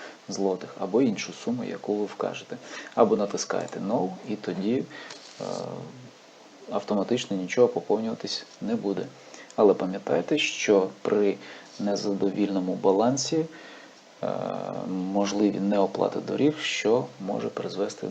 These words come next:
до штрафів. Натискаємо Next. Prepayment зроблено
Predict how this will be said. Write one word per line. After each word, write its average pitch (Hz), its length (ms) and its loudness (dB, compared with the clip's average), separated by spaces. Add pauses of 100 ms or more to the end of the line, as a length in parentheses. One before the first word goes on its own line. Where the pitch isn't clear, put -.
до 101 180 0 (180)
штрафів. - 520 -8 (1700)
Натискаємо 117 520 2
Next. 156 400 2 (500)
Prepayment 110 560 6 (280)
зроблено 143 560 4